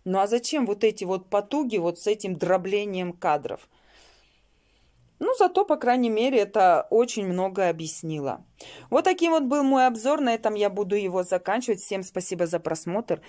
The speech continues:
Спасибо тем, кто проявляет активность на канале, подписывается, оставляет свои комментарии, ставит лайки. Рая, вам огромный привет. Спасибо, что вы вышли в комментарии и написали, что с вами все в порядке. И вот вы уже даже смогли взять телефон и написать, э, что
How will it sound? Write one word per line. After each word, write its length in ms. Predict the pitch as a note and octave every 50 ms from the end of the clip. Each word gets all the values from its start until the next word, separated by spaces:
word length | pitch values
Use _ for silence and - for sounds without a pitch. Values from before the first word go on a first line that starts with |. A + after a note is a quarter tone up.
| - -
Спасибо 500 | _ - - - C4+ B3+ - D#4 B3+ C4+
тем, 200 | B3+ - A#3+ A3+
кто 160 | A3+ A3+ G#3+ G3
проявляет 500 | - G#3 G#3 G3+ G3 G#3 G3+ G3 F#3+ F#3+
активность 460 | F3+ - - F#3+ F#3 F3+ F3 E3+ -
на 80 | E3+
канале, 420 | E3+ - E3+ D3+ E3+ F#3 A3 A#3 G3+
подписывается, 800 | - - D#3+ D#3 - _ F#3+ A3 A#3 - G3 F3 F3 F3 E3+
оставляет 420 | E3+ - - F3 D#3+ E3 D#3+ D3+ D#3
свои 160 | - D#3+ D#3
комментарии, 580 | D#3 - D#3+ D#3 D#3 D#3+ - A#3 B3 B3 G#3+ E3+
ставит 480 | - - - F3+ F3+ F3 F3 E3 -
лайки. 460 | E3 E3 E3 D#3+ D3+ D#3 - D#3 - - _ - - - - - - - _ _ _
Рая, 400 | F3 F3 G3+ G#3+ A3+ G#3+ F#3+ F3
вам 300 | E3 F#3+ F#3+ F#3 F#3+ F3
огромный 560 | E3+ E3 E3+ F3 F#3+ G#3 A#3+ C4 B3+ A#3+ G#3+
привет. 320 | - F#3 F3 E3 E3+ E3
Спасибо, 400 | - - E3+ E3+ - F3 E3 E3
что 160 | - - E3+
вы 100 | D#3 D#3+
вышли 240 | D#3+ D#3+ - - D#3
в 100 | D#3 D#3
комментарии 720 | - - D#3+ D#3+ D#3 D#3 D#3 - E3+ F#3+ A3 A#3 A#3 G3+ F3+
и 120 | - -
написали, 500 | E3+ E3 D#3 D#3 - - - G3 G3+ G3 F3+
что 280 | - - - - E3+
с 100 | E3 - -
вами 200 | F3+ E3+ E3+ E3
все 180 | E3 - -
в 60 | E3 -
порядке. 460 | - E3+ E3+ G3 A#3+ B3+ - - F3
И 20 |
вот 220 | D#3 D#3 D#3+ D#3 E3+
вы 120 | F3+ G3+
уже 200 | G3+ F#3 E3+ F3
даже 280 | E3 E3 E3+ E3+ D#3+ E3
смогли 340 | - - F3+ E3 D#3+ E3 E3
взять 240 | D3+ D3+ E3 D#3 D#3
телефон 440 | - D#3 D#3+ D#3+ - G#3 A3+ A#3+
и 40 | G3+
написать, 720 | F3+ E3 D#3 - - - - - D#3 D#3+ D3+ - - - -
э, 200 | - E3+ D#3 C#3+
что 500 | D3 - - - - E3 D#3 C#3+ C3+ -